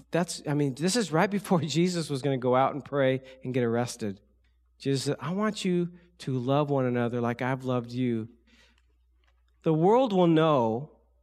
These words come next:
that you belong to me, that you are my followers. You will be an example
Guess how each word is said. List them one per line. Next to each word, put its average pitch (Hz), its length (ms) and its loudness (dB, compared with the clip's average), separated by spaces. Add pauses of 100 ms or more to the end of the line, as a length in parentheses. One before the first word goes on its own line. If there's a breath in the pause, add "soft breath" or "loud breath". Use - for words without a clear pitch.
(1400)
that 147 200 2
you 180 160 2
belong 160 400 2
to 160 120 -6
me, 123 140 0
that 127 160 -2
you 220 180 2
are 202 140 4
my 160 160 4
followers. 151 720 0
You 190 100 -2
will 233 120 2
be 180 140 4
an 160 60 4
example 143 720 0